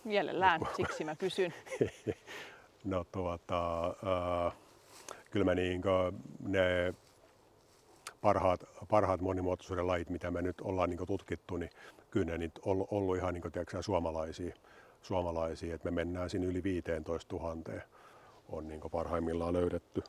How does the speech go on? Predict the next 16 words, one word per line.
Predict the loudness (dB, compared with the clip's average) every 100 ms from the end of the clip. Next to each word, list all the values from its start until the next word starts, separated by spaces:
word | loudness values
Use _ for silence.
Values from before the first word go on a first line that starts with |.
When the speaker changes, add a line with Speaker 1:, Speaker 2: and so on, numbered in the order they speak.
| -6 -18
Speaker 2:
suomalaisistakin | -10 -4 -2 -4 -6 -10 -8 -6
lajeista | -6 -8 -10 -14
sitten | -16 -14 -16 -16 -18 -10
niinku | -8 0
kokonaisuudessa | 0 2 -2 -6 -10 -10 -10
sillä | -8 -6
ekalla | -6 -6 -8
mittarilla, | -10 -10 -10 -8 -10 -12 -16 -20 -20 -20 -20 -14
ekalla | -10 -6 -6 -6
mittarilla | -8 _ -12 -8 -8
sitten, | -10 -14 -12 -14 -14 _ -20 -20 -20 -20 -20 -20 -20 -16
sitten | -14 -10 -10
niinku | -8 -8 -10 -12 -20 -20 -20 -20 -20 -16 0
monimuotoisesti, | 4 4 4 -2 -6 -8 -10 -12 -12 -14 -16 _ -20 -20 -20 -20 -6
monimuotoisesti | -2 0 0 -2 -4 -8 -12 -6
yhdisteitä. | -4 -4 -6 -12 -12 -12 -12